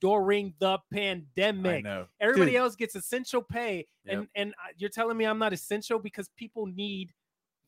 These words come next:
Speaker 1: pharmaceutical. Are you,
Speaker 2: It's
Speaker 1: you
Speaker 2: crazy
Speaker 1: telling
Speaker 2: how, yeah,
Speaker 1: so
Speaker 2: man.
Speaker 1: I, so I got nothing extra. Then they started taking from me.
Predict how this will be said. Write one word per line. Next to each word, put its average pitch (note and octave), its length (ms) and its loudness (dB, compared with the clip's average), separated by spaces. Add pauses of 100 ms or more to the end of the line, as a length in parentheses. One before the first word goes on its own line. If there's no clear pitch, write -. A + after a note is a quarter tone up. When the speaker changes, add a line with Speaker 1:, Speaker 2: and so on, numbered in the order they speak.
(120)
Speaker 1:
pharmaceutical. A#3 960 -2
Are A3+ 120 2
you, A#3 160 -10
Speaker 2:
It's A#3+ 100 -10
Speaker 1:
you B3 60 -12
Speaker 2:
crazy G#3+ 160 8
Speaker 1:
telling G#3 140 6
Speaker 2:
how, G3+ 280 4
yeah, D4+ 200 8
Speaker 1:
so C4+ 120 4
Speaker 2:
man. C#4 260 2
Speaker 1:
I, - 40 -14
so B3 160 -6
I C4 100 -4
got B3+ 180 -4
nothing C4 480 -8
extra. G3+ 400 -6
Then C4+ 240 -8
they D#4 120 -4
started C4+ 340 -4
taking D4 580 -4
from F3+ 300 -6
me. B2 240 -10